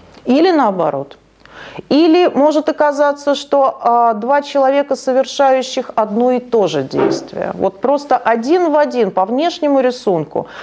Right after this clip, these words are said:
но, э, полностью идентичный, полностью совпадающий. В нашем примере оба сохраняют брак во что бы то ни стало. Но когда мы попытаемся выяснить, почему, ради чего, из-за чего и, главное, как они это делают,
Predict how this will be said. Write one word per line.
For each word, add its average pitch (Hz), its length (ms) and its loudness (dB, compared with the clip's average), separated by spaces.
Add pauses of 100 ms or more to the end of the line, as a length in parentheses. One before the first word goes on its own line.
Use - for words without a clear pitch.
(100)
но, 247 200 2
э, 214 540 2 (180)
полностью 254 500 2
идентичный, 202 600 -2
полностью 190 400 -2
совпадающий. 160 720 -2
В 185 40 -2
нашем 311 320 0
примере 247 460 2
оба 247 320 0
сохраняют 190 600 -2
брак 180 320 -2
во 160 100 -2
что - 180 -6
бы 165 120 -4
то 160 140 -6
ни 147 120 -6
стало. - 420 -6 (320)
Но 262 340 0 (600)
когда 247 340 2
мы 247 140 0 (440)
попытаемся 220 760 0
выяснить, 202 680 -2
почему, 196 680 0
ради 185 340 0
чего, 185 500 0
из-за 196 380 0
чего 196 400 0
и, 175 140 -4
главное, 175 420 0
как 320 460 -2
они 180 220 -2
это 135 220 -4
делают, - 600 -6